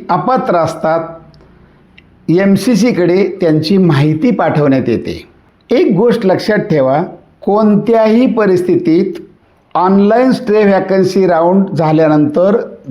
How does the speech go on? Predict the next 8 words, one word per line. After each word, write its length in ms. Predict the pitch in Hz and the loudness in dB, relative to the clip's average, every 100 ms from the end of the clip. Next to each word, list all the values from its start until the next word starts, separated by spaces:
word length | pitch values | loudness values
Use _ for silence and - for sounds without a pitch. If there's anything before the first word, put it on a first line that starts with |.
| 113 | -4
ज्या 200 | 151 214 | -2 -2
काही 340 | 220 208 214 196 | 0 0 0 2
जागा 360 | 180 165 170 170 | 0 0 0 0
शिल्लक 440 | 175 156 151 151 | 0 2 2 0
राहतील 600 | 151 143 196 202 196 - | -2 -2 0 0 0 -2
त्यासाठी 800 | 180 196 196 175 160 - 180 190 | -2 0 0 -2 -2 0 2 0
संस्था 680 | 185 175 165 156 156 180 175 | 0 0 0 0 -4 -2 -2
पातळीवर 800 | 170 156 - 156 160 165 170 | -2 -4 -2 0 2 2 2